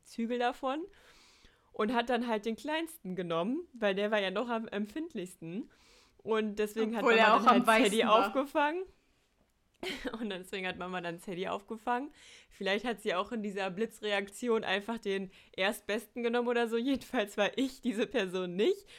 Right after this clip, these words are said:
Speaker 1: und bin dann halt runtergesegelt auf den Kopf. Das erklärt vielleicht ein-, einiges. Und deswegen hatte ich dann da oben eine Platzwunde am Kopf. Also die musste jetzt nicht genäht werden oder so, aber dann wurde mir gesagt, „Ja,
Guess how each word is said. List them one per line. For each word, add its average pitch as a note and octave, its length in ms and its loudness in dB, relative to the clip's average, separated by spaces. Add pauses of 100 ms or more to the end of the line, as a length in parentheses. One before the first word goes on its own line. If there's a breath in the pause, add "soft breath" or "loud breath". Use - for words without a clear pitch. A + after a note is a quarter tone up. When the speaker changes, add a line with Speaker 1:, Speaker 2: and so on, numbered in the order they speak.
(140 loud breath)
Speaker 1:
und G3+ 220 0
bin A3 100 0
dann A3+ 160 0
halt G3 160 -2
runtergesegelt E3+ 840 -2
auf G3 220 0
den F3+ 220 -4
Kopf. - 380 -4 (680 loud breath)
Das D#3+ 140 -8
erklärt D#3 280 -8
vielleicht D#3 240 -8
ein-, - 240 -10
einiges. G3+ 360 -4 (440 loud breath)
Und B3 280 2
deswegen B3+ 500 2
hatte G#3+ 200 0
ich C4+ 120 -6
dann G#3+ 180 0
da G#3+ 140 2
oben G3 360 0
eine A#3 120 2
Platzwunde D3+ 600 -6
am E3+ 160 -6
Kopf. G#3 340 -2 (600 soft breath)
Also F#3 160 2
die F3+ 80 -2
musste G#3+ 280 0
jetzt F#3 80 -4
nicht F#3+ 160 -6
genäht F#3+ 360 -2
werden A3+ 160 2
oder A3 180 2
so, G#3+ 140 2
aber G#3 180 4
dann G3+ 220 0
wurde G#3 160 0
mir G3+ 120 0
gesagt, G3 360 0
„Ja, A3+ 340 -2